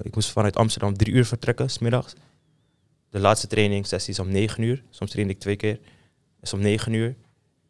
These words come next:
En na negen uur moest ik nog naar huis. Maar moet je nagaan, als ik negen uur stop, ben ik tien uur op Centraal,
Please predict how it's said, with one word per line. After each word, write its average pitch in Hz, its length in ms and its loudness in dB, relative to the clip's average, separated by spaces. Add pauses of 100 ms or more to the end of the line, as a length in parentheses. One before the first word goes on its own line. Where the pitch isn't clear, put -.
(100)
En 98 140 -4
na 101 100 6
negen 104 320 2
uur 101 120 0
moest 95 140 -8
ik 104 60 -14
nog 101 100 -6
naar 95 120 -4
huis. 92 340 -2 (1160)
Maar 95 120 -6
moet 101 100 -4
je 110 60 0
nagaan, 107 280 4
als 92 100 0
ik - 60 -6
negen 113 220 2
uur 117 60 2
stop, 107 380 2 (480)
ben 98 180 -8
ik 92 100 -4
tien 107 180 -2
uur 107 140 4
op 98 120 0 (480)
Centraal, 98 600 0